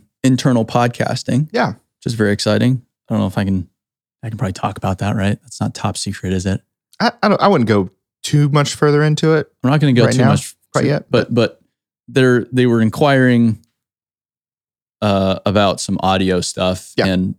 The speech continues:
Speaker 1: Alex is our resident audio expert. Um, Vite is super, super, super cool. So I went to Minneapolis a few years ago to visit Missy Sherber. You, you go up to that part of the country,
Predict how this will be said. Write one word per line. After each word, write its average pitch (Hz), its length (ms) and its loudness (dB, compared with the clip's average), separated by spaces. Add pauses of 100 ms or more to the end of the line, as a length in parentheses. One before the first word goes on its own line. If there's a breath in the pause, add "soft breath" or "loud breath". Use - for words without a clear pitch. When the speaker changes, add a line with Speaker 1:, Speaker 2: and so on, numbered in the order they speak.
Speaker 1:
Alex 95 340 0
is 113 100 -10
our 90 80 -2
resident 87 520 -4
audio 87 340 -2
expert. - 400 -8 (760 soft breath)
Um, 120 520 2 (340 loud breath)
Vite 160 360 0
is 123 500 0 (540)
super, - 500 0
super, 107 360 -2
super - 340 -10
cool. - 220 -10
So - 140 -2
I 139 40 4
went 185 200 2
to 170 60 -2
Minneapolis 117 540 2
a 92 40 -12
few 101 120 0
years 95 200 0
ago 92 400 0
to - 80 -2
visit 101 360 0 (480 soft breath)
Missy 127 240 0
Sherber. 98 560 0 (1300)
You, 127 400 0
you 131 140 2
go 156 260 4
up 143 220 0 (180)
to 117 120 -2
that 113 200 0
part 113 220 0
of 101 60 0
the 98 100 -2
country, 131 500 -2